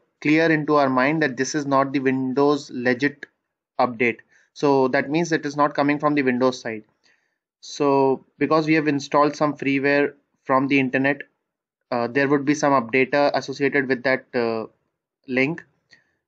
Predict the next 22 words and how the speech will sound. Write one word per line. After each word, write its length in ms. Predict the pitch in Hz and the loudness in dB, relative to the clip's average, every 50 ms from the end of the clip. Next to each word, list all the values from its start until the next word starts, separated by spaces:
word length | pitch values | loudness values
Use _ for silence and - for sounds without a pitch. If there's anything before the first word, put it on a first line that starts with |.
| _ | _
because 320 | - 139 131 151 147 147 147 | -2 0 2 2 0 2 2
of 140 | 151 143 131 | 0 0 2
which 280 | 139 160 160 160 - | 0 0 -2 -2 -6
this 160 | - 139 135 | -10 -10 -6
pop-up 340 | - - 139 127 - 131 131 | -2 0 0 0 0 -2 -4
is 100 | 147 143 | -4 -2
coming 400 | - - 131 123 131 139 156 - - | -2 -2 -2 0 0 -2 -2 -4 -4
and 320 | 147 139 135 139 139 131 | -2 -2 0 0 0 0
it's 240 | 123 127 127 - - | -2 -2 -2 -2 0
asking 400 | 135 120 127 - - 147 143 139 | 0 0 0 -2 -4 -6 -4 -4
us 160 | 143 143 - | -4 -4 -4
to 100 | - - | -2 -2
update, 440 | 147 127 113 113 110 120 120 117 - - _ _ _ _ _ _ _ _ _ _ _ _ _ _ _ | 0 0 0 -2 -2 -2 -2 -4 -6 -12 _ _ _ _ _ _ _ _ _ _ _ _ _ _ _
even 320 | - 143 143 139 156 151 143 | 0 0 2 2 2 2 2
though 300 | 147 160 185 196 180 - _ _ _ _ - | 2 2 2 0 -2 -6 _ _ _ _ -8
we 180 | 131 127 135 | -4 -2 0
have 380 | 131 131 135 139 147 139 143 - | 0 2 2 0 0 -2 -4 -6
removed 500 | - 135 127 135 131 139 143 143 131 127 | -6 -2 0 0 0 2 0 0 0 0
it 140 | 147 147 147 | -2 -2 0
from 220 | - 139 131 131 | 0 0 0 2
the 80 | 135 139 | 0 0
installation. 560 | 131 127 - - 123 113 107 107 - 113 107 | -2 -2 -6 -6 -6 -4 -4 -6 -8 -12 -16